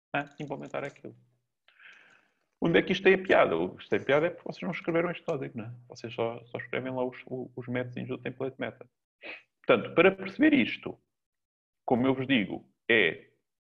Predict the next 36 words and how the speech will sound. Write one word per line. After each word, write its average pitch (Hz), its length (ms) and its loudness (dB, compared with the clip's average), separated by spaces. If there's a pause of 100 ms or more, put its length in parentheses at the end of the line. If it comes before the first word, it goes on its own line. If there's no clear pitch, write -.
(1120)
qual 117 160 8
é 123 60 6
que 123 60 2
é 120 40 8
o 120 120 4
primeiro 127 260 4
padrão? 120 480 4
É, 90 260 0 (520)
cada 139 300 6
teste - 680 0 (380)
é 180 360 2 (260)
um, 170 520 -2 (760)
ah, 147 420 -4 (500)
objeto. 143 460 0 (640)
Ou - 80 -8
seja, 87 180 -4
vocês 110 340 0
re-, 127 440 4 (500)
portanto, - 240 0
é - 20 2
o - 40 -6
padrão 95 240 -8
command. - 340 -6 (400)
Ou - 100 -12
seja, - 240 -6 (300)
vocês 92 240 2
tipicamente 113 560 0
querem 98 240 4
correr 98 200 0
um 117 80 -2
teste, 139 300 -2
criam 123 200 2
um 127 120 6
objeto 127 520 2
para - 100 -2
esse 104 180 -4